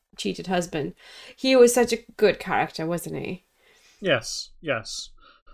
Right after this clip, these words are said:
Speaker 2: Yeah, I think that's another reason why I was, I was a bit like, "Yeah, she should deserve to die," 'cause he was actually a genuinely nice guy.
Speaker 1: Yeah.
Speaker 2: <laughs>
Speaker 1: But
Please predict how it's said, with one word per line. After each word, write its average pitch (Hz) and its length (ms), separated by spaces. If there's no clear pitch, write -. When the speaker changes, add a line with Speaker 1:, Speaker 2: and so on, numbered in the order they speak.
Speaker 2:
Yeah, 156 260
I 208 60
think 233 120
that's 214 200
another 190 320
reason 160 260
why 156 280
I 160 40
was, 151 360
I 151 80
was 156 180
a 139 40
bit 143 220
like, 139 280
"Yeah, 160 360
she - 200
should 135 300
deserve 131 420
to 135 100
die," 131 360
'cause 127 160
he 123 100
was 123 120
actually 131 280
a - 20
genuinely 123 500
nice 117 240
guy. 117 280
Speaker 1:
Yeah. 269 640
Speaker 2:
<laughs> 233 240
Speaker 1:
But 320 380